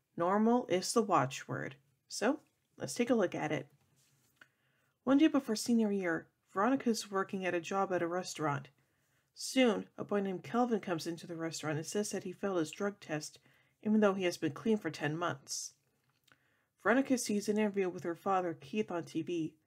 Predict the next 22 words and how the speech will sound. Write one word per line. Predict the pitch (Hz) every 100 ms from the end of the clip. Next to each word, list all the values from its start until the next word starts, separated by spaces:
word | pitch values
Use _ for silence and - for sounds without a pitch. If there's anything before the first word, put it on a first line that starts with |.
| _ _
and | 196
it | 196
is | 185
revealed | 190 175 226 233
that | 208
he |
wrote | 185 185
a | 175
book | - 208 -
about | 170
the | 175
Lily | 170 170 165 170
Kane | - 202 196 185
case. | - - - 135 - - _ _ _ _ _ _ _ _ -
Okay | 175 165 160 160 359 339
then, | 156 135 135 -
wonder | 185 175
why | 175
he | 180
would | 180
do | 185
that. | 202 233 175 -